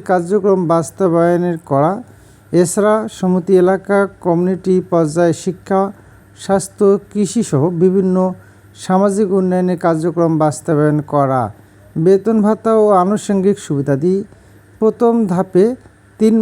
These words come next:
মাস প্রশিক্ষণার্থী হিসাবে ব্রাঞ্চ পর্যায়ে সংশ্লিষ্ট পদের কাজকর্ম হাতে কলমে শিখবেন এবং প্রশিক্ষণকাল মাসিক বেতন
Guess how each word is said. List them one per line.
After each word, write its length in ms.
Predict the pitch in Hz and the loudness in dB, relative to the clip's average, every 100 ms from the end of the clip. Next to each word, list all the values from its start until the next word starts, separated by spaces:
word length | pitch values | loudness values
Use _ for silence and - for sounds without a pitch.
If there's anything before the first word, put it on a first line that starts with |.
| 214 | 2
মাস 180 | 214 - - | 2 0 -4
প্রশিক্ষণার্থী 840 | 214 226 233 - 208 196 196 - 196 156 | -4 -2 -6 -4 -2 -2 -4 0 2 2
হিসাবে 320 | - 175 180 156 170 | 0 2 2 0 0
ব্রাঞ্চ 320 | 180 196 190 - - - _ _ - | 0 0 -4 -10 -16 -20 _ _ -2
পর্যায়ে 460 | 175 156 160 165 190 202 | 0 0 0 0 0 -2
সংশ্লিষ্ট 440 | 196 - 190 - 202 - | -4 -4 -8 -4 -6 0
পদের 320 | 165 160 156 113 - - - - | 0 2 0 -4 -12 -20 -20 -2
কাজকর্ম 520 | 180 170 - 196 190 190 143 | -2 -2 -2 -2 0 0 0
হাতে 200 | 165 214 - | 0 -2 0
কলমে 380 | 202 196 196 196 190 | 0 0 -2 -4 -4
শিখবেন 400 | - 127 135 185 226 - _ - - _ - | -6 -8 -2 0 0 -6 _ -20 -20 _ 0
এবং 200 | 180 180 170 | 2 2 0
প্রশিক্ষণকাল 840 | 196 180 226 - 220 208 - 190 185 180 | -6 -4 -4 -2 -2 -2 0 0 2 0
মাসিক 320 | 180 - 190 190 - - - - - | -2 0 -2 -2 -18 -20 -20 -20 -2
বেতন 360 | 180 185 190 | -2 2 0